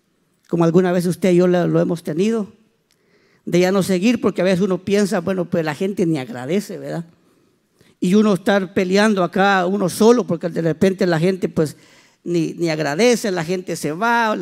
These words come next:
te menosprecia. Y yo decía, valió la pena que nuestro pastor creyó, y los que estábamos con él creímos también.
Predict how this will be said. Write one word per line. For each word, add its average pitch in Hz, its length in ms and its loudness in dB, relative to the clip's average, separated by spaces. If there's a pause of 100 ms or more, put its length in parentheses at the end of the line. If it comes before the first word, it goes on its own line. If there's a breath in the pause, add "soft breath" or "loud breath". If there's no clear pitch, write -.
te 170 100 -4
menosprecia. 170 1080 -4 (920 soft breath)
Y 208 800 0
yo 214 140 4
decía, 240 520 2
valió 180 240 0
la 226 160 0
pena 254 300 2
que 247 80 -8
nuestro 185 240 -2
pastor 208 640 0 (1300)
creyó, 180 480 2 (1080)
y 226 100 -4
los 202 120 4
que 226 100 -2
estábamos 202 480 -4
con 220 140 -6
él 202 140 2
creímos 165 480 0
también. - 320 -10